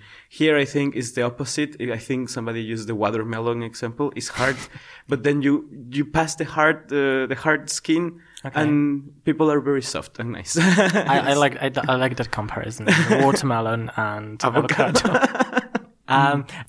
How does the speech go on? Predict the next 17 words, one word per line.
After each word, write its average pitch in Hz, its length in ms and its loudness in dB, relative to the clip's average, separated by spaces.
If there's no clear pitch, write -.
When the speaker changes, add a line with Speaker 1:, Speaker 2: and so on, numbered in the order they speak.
Speaker 2:
just 135 200 -6
one 147 100 2
more 135 120 -2
question 120 380 -6
regarding 104 480 -8
people. 104 800 -12
I've 117 200 -8
read 117 280 -4
that, 104 340 -8
and 117 80 -8
I 113 80 -8
think, 175 280 -8
uh, 113 180 -10
even 135 220 -2
from 127 180 -4
my 127 220 -2
experience, 104 680 -8